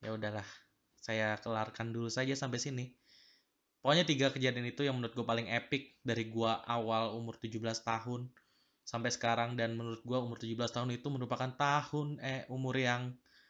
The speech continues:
berat. Karena gua belum siap sebagai,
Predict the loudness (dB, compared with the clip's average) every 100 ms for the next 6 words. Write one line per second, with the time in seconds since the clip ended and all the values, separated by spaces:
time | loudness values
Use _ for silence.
0 | _ _ _ _ -2 6 10 10 8 0
1 | _ _ -20 _ -20 _ _ _ _ _
2 | _ _ 2 6 6 8 8 8 4 4
3 | 4 4 4 2 2 4 4 4